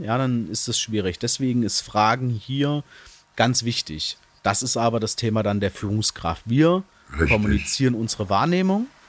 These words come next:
Speaker 1: ja, und dann ist auch hier wieder die Führungskraft sozusagen, äh, da und kann sagen, "Ja, habe ich auch beobachtet,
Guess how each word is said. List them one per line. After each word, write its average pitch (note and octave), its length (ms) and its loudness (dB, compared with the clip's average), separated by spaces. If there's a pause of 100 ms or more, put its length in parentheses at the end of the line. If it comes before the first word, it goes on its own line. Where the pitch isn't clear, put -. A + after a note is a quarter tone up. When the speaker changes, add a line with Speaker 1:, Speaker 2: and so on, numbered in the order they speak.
Speaker 1:
ja, B2 260 0 (400)
und A#2 580 2
dann D3 360 2
ist - 280 -4
auch - 160 -6
hier C#3 300 0
wieder A#2+ 180 0
die A2+ 120 -6
Führungskraft A2 720 -4
sozusagen, G2 640 -2 (400)
äh, G#2 200 0
da A#2+ 200 4
und B2 140 2
kann A2+ 180 -4
sagen, A2 240 0
"Ja, D3 300 2
habe A#2+ 160 0
ich A2+ 100 -4
auch C#3 180 -2
beobachtet, B2 800 -2